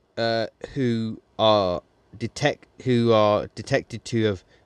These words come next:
moved even slightly are gunned down by sniper rifles and killed.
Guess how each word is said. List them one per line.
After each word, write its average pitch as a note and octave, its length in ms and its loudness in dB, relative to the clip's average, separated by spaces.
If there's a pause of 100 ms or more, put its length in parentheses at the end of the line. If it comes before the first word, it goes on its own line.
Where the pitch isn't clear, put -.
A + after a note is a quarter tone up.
moved B2 520 4
even C#3 460 2 (260)
slightly G#2 800 0 (840)
are G#2 360 4
gunned B2+ 380 4
down A#2 380 2
by F#2+ 420 0
sniper C#3 640 -2
rifles F#2 760 -4 (460)
and G2 560 -4 (300)
killed. G#2 580 -2